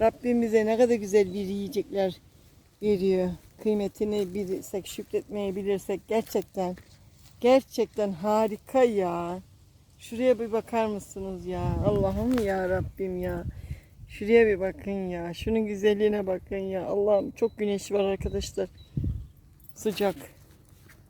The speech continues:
Şuraya bir bakar mısınız ya? Yaprak bezelye bu arada bu. Olmadı,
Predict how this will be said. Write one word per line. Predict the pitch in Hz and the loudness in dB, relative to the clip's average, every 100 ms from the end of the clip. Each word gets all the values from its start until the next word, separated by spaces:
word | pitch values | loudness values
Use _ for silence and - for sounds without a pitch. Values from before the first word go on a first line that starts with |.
| - - - - - - - - - - | -20 -20 -20 -20 -20 -20 -20 -20 -20 -20
Şuraya | - 226 190 170 | -6 0 0 0
bir | 180 | -2
bakar | 175 180 165 | -2 -4 -4
mısınız | 165 160 - 160 147 156 151 | -4 -6 -8 -6 -4 -4 -4
ya? | 160 151 151 - - - - - | -6 -6 -10 -14 -16 -16 -20 -4
Yaprak | 208 190 - 220 - | -2 -2 0 -2 -2
bezelye | 220 160 165 147 160 170 | -6 -4 -4 -4 -4 -2
bu | |
arada | 170 165 165 165 | -2 -2 -4 -6
bu. | 165 165 - - _ _ - - - - - _ - - _ - - - - - | -6 -8 -12 -20 _ _ -20 -20 -20 -20 -20 _ -20 -20 _ -20 -20 -20 -16 2
Olmadı, | 214 208 190 160 170 | 4 4 2 0 0